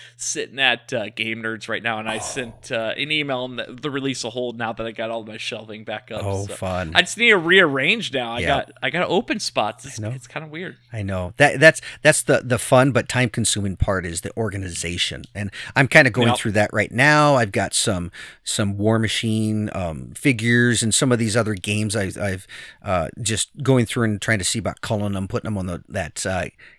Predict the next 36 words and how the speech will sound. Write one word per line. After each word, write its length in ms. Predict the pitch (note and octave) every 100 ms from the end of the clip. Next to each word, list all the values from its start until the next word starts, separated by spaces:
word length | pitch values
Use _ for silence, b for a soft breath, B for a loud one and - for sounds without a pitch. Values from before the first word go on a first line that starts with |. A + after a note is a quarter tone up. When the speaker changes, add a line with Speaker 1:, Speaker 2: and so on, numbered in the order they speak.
| _
Speaker 2:
game 380 | G#2 G#2 G2+ G2+
trade 640 | - G#2+ G2+ G2+ G2 G#2+ - -
thing 280 | G2 F#2+ F#2
and 100 | -
stuff. 240 | F#2+ F#2
So, 200 | - E2
yeah, 160 | C3 B2+ A#2+
going 220 | C#3+ C#3
through 160 | C#3 A2+
that, 240 | G#2+ - _ _ - B B B B A2
getting 180 | A#2+ A#2+
them 120 | A2+
listed 720 | A2+ A2 - A2 A2 A2 A2+
and 120 | G2+
all 80 | G2+
that 120 | F#2 -
kinda 160 | F2
stuff. 200 | - D#2
Fun 200 | - A#2
stuff, 340 | - - - -
but, 140 | C#2
Speaker 1:
Nice. 220 | C3 B2+ G#2+
Speaker 2:
yeah, 120 | G#2 - - _ -
but 140 | C#3+ -
time-consuming. 580 | A#2 G2 F#2+ G#2+ F#2
Speaker 1:
Yeah. 220 | D3 E3 - _ _ _ _ _
Yeah, 280 | D#3 D#3 D#3 -
and 160 | F#3+
Emily 260 | G#3+ A#3+ A#3
and 80 | F3+
I 100 | F#3
got 140 | F#3
a 60 | D3
calendar 480 | - D3+ F3 D3+ C3
up. 220 | B2+ C3+
We're, 400 | C#3+ D#3 D#3